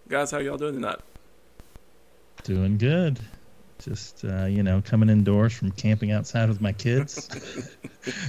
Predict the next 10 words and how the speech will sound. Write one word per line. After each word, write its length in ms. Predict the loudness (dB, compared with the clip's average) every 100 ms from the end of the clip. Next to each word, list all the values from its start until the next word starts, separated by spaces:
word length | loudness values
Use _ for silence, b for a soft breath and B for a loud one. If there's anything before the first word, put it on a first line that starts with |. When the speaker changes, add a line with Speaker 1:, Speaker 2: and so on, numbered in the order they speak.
| 2 2
Speaker 1:
<laughs> 460 | -4 -8 -12 -2
Speaker 2:
'cause 180 | 2 4
I 340 | 4 2 2 0
didn't 300 | 0 2 2
remember 720 | 4 4 2 2 2 2 0
that 240 | -2 -2
tonight 260 | -2 0 0
was 100 | -2
camping 360 | 0 0 0
night 260 | -2 -4